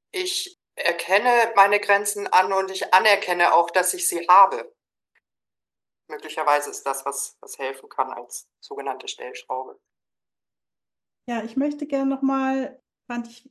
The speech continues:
Speaker 2: wichtig, Christine hat noch mal gesagt, welchen Tiger du fütterst und welcher Teil auch noch da ist. Und da gibt's in diesen Selbsthilfe-Zusammenhängen einen Satz, der heißt, "In Liebe loslassen."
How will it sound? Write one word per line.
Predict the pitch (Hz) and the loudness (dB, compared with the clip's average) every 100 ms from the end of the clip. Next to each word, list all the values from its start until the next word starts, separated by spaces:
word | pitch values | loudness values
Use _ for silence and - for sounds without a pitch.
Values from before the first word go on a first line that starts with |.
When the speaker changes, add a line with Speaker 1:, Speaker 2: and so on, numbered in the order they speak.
| - | -8
Speaker 2:
wichtig, | 269 269 294 294 | -8 -4 -6 -6
Christine | 240 226 269 254 | -8 -6 -4 -4
hat | 254 | -4
noch | 247 | -4
mal | 254 247 | -4 -4
gesagt, | 233 240 240 _ _ _ _ _ _ _ - | -4 -4 -6 _ _ _ _ _ _ _ -6
welchen | 226 226 226 | -4 -2 -2
Tiger | - 254 214 | -2 -2 -2
du | 208 | -6
fütterst | - 330 330 294 294 | -8 -6 0 -2 -2
und | 233 226 - _ - | -4 -4 -8 _ -10
welcher | 226 233 233 226 | -6 -4 -4 -6
Teil | - 233 247 240 233 - | -4 0 2 2 0 0
auch | 247 269 - | 2 2 2
noch | 247 220 - - | 0 0 -2 -6
da | 208 202 196 | -2 -2 -2
ist. | 143 185 180 - _ _ _ _ _ _ _ _ _ _ - | -6 -12 -14 -18 _ _ _ _ _ _ _ _ _ _ -12
Und | 208 | -8
da | 208 | -8
gibt's | 214 233 - - | -8 -10 -12 -16
in | - 226 | -8 -6
diesen | 226 220 | -6 -6
Selbsthilfe-Zusammenhängen | 214 214 214 - 233 240 233 233 233 226 214 - _ - 226 220 247 247 233 226 - | -6 -6 -8 -6 -4 -4 -4 -6 -4 -4 -4 -10 _ -8 -4 -2 0 0 -2 -6 -10
einen | 208 214 214 | -8 -6 -6
Satz, | 226 247 - - | -6 -6 -8 -10
der | 214 208 214 | -6 -4 -4
heißt, | 208 226 - | -4 -6 -8
"In | 214 | -6
Liebe | 208 226 214 196 | -2 0 0 -4
loslassen." | 196 226 262 - 196 196 196 208 240 _ | -6 -6 -6 -6 -6 -6 -8 -10 -10 _